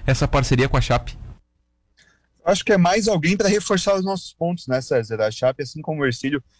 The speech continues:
Speaker 2: que é a manutenção da, da, da classificação ali da primeira fase, né?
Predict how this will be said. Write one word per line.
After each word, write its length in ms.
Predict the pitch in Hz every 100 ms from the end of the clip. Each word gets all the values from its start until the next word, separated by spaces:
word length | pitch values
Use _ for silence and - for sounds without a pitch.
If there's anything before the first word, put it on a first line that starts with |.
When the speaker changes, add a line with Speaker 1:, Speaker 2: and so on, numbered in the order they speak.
| _ -
Speaker 2:
que 80 |
é 40 | 131
a 60 |
manutenção 680 | 139 139 143 147 127 - 151
da, 120 | 160 135
da, 280 | 123 117 110
da 160 | 113
classificação 560 | 113 123 - 131 131 139
ali 80 | 131
da 100 | 135
primeira 340 | 131 123 123
fase, 400 | 120 120 156 156
né? 140 | 117